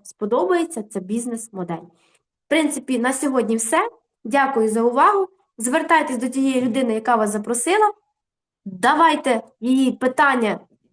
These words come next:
да, які у вас зараз виникли під час бесіди. Якщо виник інтерес відкрити свій інтернет-магазин, звертайтеся. Вона допоможе, вона провідничок, вона надасть детальнішу інформацію,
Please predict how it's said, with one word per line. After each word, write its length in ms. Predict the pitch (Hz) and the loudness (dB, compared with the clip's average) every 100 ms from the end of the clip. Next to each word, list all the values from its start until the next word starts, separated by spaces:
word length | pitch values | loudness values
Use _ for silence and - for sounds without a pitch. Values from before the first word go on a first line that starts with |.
| - | 0
да, 160 | 240 254 | 2 4
які 260 | 220 277 | 2 0
у 20 | |
вас 180 | 247 220 | 0 2
зараз 280 | 220 220 214 | 2 0 0
виникли 420 | 214 262 226 202 | 0 2 0 -4
під 180 | 202 208 | -6 -6
час 200 | 208 202 | -6 -2
бесіди. 500 | 226 339 370 302 285 - - | 0 0 -2 -4 -4 -4 -2
Якщо 300 | 262 - 269 | -2 0 0
виник 460 | 311 277 269 - | 2 2 0 -2
інтерес 540 | 247 247 269 247 240 - - | -2 0 0 0 -2 -10 -10
відкрити 480 | 226 - 269 220 226 | -10 -2 -2 -2 -4
свій 200 | - 233 | -4 -4
інтернет-магазин, 800 | 214 208 208 208 196 202 202 190 | -4 -2 -4 -4 -6 -4 -4 -6
звертайтеся. 800 | 185 226 294 330 427 381 359 320 _ _ | -6 -4 2 2 2 0 2 -2 _ _
Вона 400 | 214 240 285 247 | -4 0 2 0
допоможе, 720 | 220 240 - 196 208 349 370 - | 0 0 0 -4 0 2 2 0
вона 280 | 226 247 240 | -4 0 0
провідничок, 840 | 220 226 226 208 196 - 311 381 - _ | 0 -2 -2 -2 -4 -2 0 0 -6 _
вона 180 | 233 247 | -2 0
надасть 360 | 254 254 294 233 | 2 2 2 0
детальнішу 560 | 233 240 220 202 - | -2 0 0 -2 -4
інформацію, 840 | 196 208 214 233 339 427 359 320 | -8 -6 -4 2 2 4 2 2